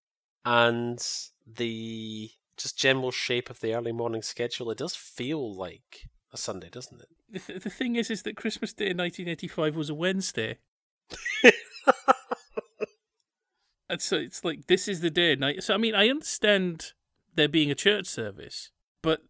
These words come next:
Speaker 2: this is the day. That's the B B C's early morning religious strand. It's not like carols from a particular church in a particular place in the understandable fashion. There's like, oh, mo-, you know, morning service for Christmas. It's like,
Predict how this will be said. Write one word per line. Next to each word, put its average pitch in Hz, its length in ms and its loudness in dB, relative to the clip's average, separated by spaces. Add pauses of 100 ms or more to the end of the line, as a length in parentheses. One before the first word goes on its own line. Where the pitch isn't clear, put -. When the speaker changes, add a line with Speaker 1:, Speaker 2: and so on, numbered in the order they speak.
Speaker 2:
this 160 420 2
is 170 180 0
the 170 80 -2
day. 180 340 4
That's 147 220 -2
the 180 80 -2
B 165 180 -4
B 156 140 -4
C's - 520 -6 (400)
early 143 240 0
morning 139 380 -2
religious 139 460 -6
strand. - 560 -8 (640)
It's - 220 -2
not 214 160 4
like 196 440 4
carols 165 640 4
from 135 560 0 (760)
a 131 80 0
particular 143 480 -2
church 143 340 0
in 131 80 -2
a 131 60 -2
particular 139 480 -2
place - 640 0 (540)
in 135 120 -2
the 135 120 0
understandable 147 880 2
fashion. 143 520 -2
There's 113 160 -8
like, 120 140 -2
oh, 120 100 -2
mo-, 131 200 -2
you 135 120 -2
know, 120 80 -2
morning 190 380 4
service 139 560 4
for 113 180 -4
Christmas. - 540 -2
It's - 200 -6
like, - 100 -8